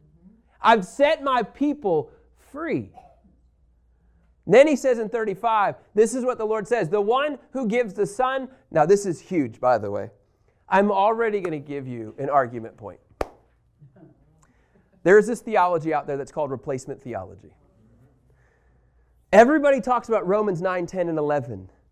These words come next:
Like, if you're gonna talk about replacement theology, and how, what replacement theology is, is that the church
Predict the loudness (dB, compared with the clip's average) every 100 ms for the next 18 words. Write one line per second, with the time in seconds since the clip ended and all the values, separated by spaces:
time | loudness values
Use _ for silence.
0 | _ -2 0 -2 0 0 2 2 2 2
1 | 0 0 0 0 -2 -4 0 4 4 2
2 | -2 -8 -10 _ _ 0 4 4 2 -2
3 | -2 -2 -2 -6 -2 0 0 0 -2 -4
4 | -4 -4 -4 -10 -2 0 0 -6